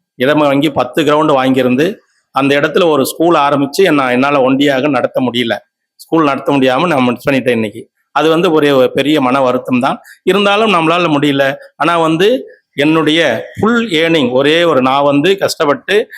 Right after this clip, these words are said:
டியூஷன் எடுத்து தான் இன்னைக்கு கோவிலம்பாக்கம் அந்த இடத்துல நான் பத்து கிரவுண்டு வச்சிருக்கேன்.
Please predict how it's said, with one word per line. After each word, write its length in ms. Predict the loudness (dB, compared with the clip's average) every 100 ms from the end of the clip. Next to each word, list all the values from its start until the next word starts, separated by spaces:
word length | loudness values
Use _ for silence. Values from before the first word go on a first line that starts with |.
| -20 _
டியூஷன் 320 | 0 2 2 0
எடுத்து 340 | 0 -2 0
தான் 180 | 0 2
இன்னைக்கு 600 | 0 2 2 0 -2 -10 _ -4
கோவிலம்பாக்கம் 720 | 0 2 2 0 0 -2 -6 -8
அந்த 240 | -4 0 0
இடத்துல 220 | 2 2
நான் 180 | 0 0
பத்து 260 | -4 -2 0
கிரவுண்டு 320 | 0 2 0
வச்சிருக்கேன். 420 | -2 -10 -18 -20